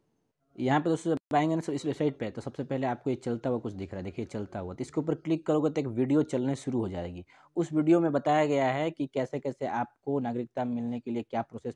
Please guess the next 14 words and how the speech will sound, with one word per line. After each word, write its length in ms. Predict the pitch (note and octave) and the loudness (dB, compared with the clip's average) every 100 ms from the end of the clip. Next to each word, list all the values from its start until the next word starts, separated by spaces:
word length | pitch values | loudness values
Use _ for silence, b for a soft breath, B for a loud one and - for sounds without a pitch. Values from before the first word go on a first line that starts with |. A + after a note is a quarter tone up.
| - | -6
फॉलो 140 | A#2 | -6
करना 240 | A2+ A#2 A#2 | -4 -6 -6
पड़ेगा। 280 | A#2+ A#2+ B2+ | -6 -4 -2
ये 160 | B2 | 0
वीडियो 280 | A#2 A#2+ A#2+ | 0 0 0
देखिए 260 | A2+ - A2+ | 0 -4 -4
यहाँ 180 | A2 - | -6 -6
पे, 120 | C#3+ b b b - | -10 b b b -6
ये 80 | G#2+ | -4
वीडियो 280 | A2 A#2+ | -2 -2
कुछ 160 | A#2+ A#2 A#2 | -2 -6 -4
मिनट 180 | A#2+ A#2 | -6 -6
की 160 | B2 | -10
है 120 | C#3+ | -12